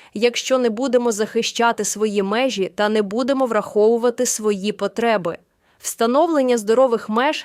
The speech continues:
це перший крок до того, щоб не дозволяти іншим людям забирати у вас емоційну енергію. Ключовим є усвідомлення того, що ви маєте право сказати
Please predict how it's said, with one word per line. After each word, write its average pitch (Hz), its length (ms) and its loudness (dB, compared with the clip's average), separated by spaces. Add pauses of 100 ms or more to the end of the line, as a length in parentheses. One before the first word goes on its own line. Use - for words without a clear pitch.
(120)
це 247 220 0
перший 247 500 0
крок 220 320 0
до 196 100 -4
того, 254 380 2
щоб 240 280 0
не 240 120 2
дозволяти 247 680 2
іншим 220 480 -2
людям 214 500 0
забирати 202 680 2
у 196 120 0
вас 214 420 0
емоційну 220 800 0
енергію. 190 800 -2
Ключовим 285 540 2
є 277 120 2
усвідомлення 247 760 2
того, 262 400 2
що - 180 -2
ви 208 100 0
маєте 240 380 0
право 233 400 2
сказати 214 720 -2